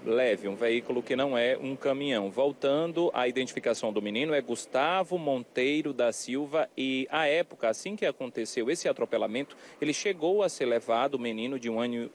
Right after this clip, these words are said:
um ano e oito meses, para o Hospital Regional da Mata, mas infelizmente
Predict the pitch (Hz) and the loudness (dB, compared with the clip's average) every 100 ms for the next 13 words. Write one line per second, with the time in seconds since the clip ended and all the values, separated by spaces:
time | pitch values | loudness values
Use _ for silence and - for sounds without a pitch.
0 | - 127 120 117 117 113 117 117 135 - | -6 -2 0 2 2 0 0 0 0 -8
1 | - - - 143 135 127 - - 160 185 | -10 -20 -2 2 2 0 -4 -2 0 2
2 | 185 160 139 131 127 120 123 127 120 139 | 0 0 0 0 2 0 0 0 0 0
3 | 139 - 120 120 110 110 107 | -2 -2 -2 -2 -2 -6 -6